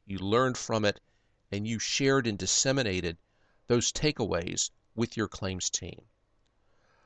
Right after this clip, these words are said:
So, to wrap up, following these suggestions should help you maximize the benefit to you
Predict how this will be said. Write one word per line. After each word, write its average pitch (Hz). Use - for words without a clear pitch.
So, 135
to 139
wrap 143
up, 95
following 160
these 151
suggestions 110
should 92
help -
you 123
maximize 104
the -
benefit 95
to 92
you 151